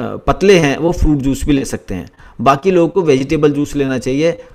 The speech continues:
coconut water भी ले सकते हैं। Vegetable juice में green leaves भी शामिल करिए और vegetables भी, जो आपको अच्छी लगती हो vegetable। करेले का juice नहीं पीना है,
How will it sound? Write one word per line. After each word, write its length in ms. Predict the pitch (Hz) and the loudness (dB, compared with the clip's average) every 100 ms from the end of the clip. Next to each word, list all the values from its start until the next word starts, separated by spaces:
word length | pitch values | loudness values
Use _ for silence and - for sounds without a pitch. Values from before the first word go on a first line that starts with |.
| - 139 | -14 -8
coconut 360 | 131 139 123 | -2 0 0
water 260 | 110 110 131 | -2 -2 -2
भी 120 | 135 | -2
ले 120 | 127 | -2
सकते 280 | 127 - 101 | -4 -8 -8
हैं। 140 | 95 - _ - - - | -10 -12 _ -20 -20 -6
Vegetable 500 | 123 147 170 185 180 | 2 2 4 2 2
juice 260 | 175 175 - | 0 -2 0
में 220 | 196 165 | -2 0
green 240 | 143 170 175 | 0 0 2
leaves 420 | 170 - - - 147 - 151 | 0 0 -4 -8 -14 -6 -2
भी 100 | 160 | -2
शामिल 420 | - 139 147 151 | -2 -4 -2 0
करिए 300 | 160 156 196 | 2 4 4
और 280 | 202 202 160 | 4 2 4
vegetables 600 | 147 135 135 117 110 - | 2 2 0 0 -2 -4
भी, 140 | 120 - _ _ _ - | -8 -8 _ _ _ -10
जो 200 | 123 220 | 2 6
आपको 320 | 196 180 - 202 | 8 6 4 2
अच्छी 260 | 180 - | 2 2
लगती 280 | 196 - 175 | 2 2 2
हो 100 | 165 | 2
vegetable। 500 | 143 123 113 101 95 - _ _ - | 2 0 -2 -2 -4 -10 _ _ 2
करेले 340 | 156 185 202 | 6 6 6
का 120 | 202 202 | 4 4
juice 300 | 190 196 190 | 4 0 2
नहीं 160 | 202 | 2
पीना 240 | 185 185 170 | 4 4 4
है, 360 | 170 165 160 | 4 2 -2